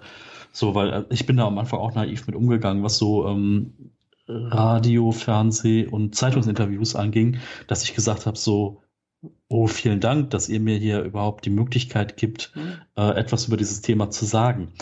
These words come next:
Speaker 1: Auf der anderen Seite, was die natürlich machen, ist, die suchen natürlich nach einem medienkompatiblen Menschen, der irgendwie, äh, auch für ein Thema steht und als Experte auch wahrgenommen werden kann. Und, ähm,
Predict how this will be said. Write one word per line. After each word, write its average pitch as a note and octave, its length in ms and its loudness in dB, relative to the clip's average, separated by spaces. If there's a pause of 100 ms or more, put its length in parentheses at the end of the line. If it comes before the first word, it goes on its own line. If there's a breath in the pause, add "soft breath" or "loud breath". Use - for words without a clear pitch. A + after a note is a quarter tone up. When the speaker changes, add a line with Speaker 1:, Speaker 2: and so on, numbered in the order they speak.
(180 loud breath)
Speaker 1:
Auf - 140 -4
der A#2 100 2
anderen C3+ 200 4
Seite, G#2 200 -2
was G2 140 -8
die - 100 -2
natürlich C#3 420 -2
machen, G#2 240 -4
ist, G#2 200 -6
die A2 60 -2
suchen B2+ 180 2
natürlich A2 380 0
nach G#2 100 -2
einem G#2+ 540 0
medienkompatiblen A#2 1400 2
Menschen, B2+ 640 0 (440 loud breath)
der G2+ 160 2
irgendwie, A2 640 2
äh, D#2 60 -4 (360)
auch A#2+ 180 2
für G#2 200 0
ein G#2+ 140 -2
Thema G#2+ 360 2
steht A#2+ 400 0
und F#2+ 80 -8
als G2 160 -8
Experte A2+ 680 -2
auch F2 220 -6
wahrgenommen B2+ 600 2
werden B2 280 2
kann. B2 360 2 (420 loud breath)
Und, A2 540 0
ähm, G#2 440 0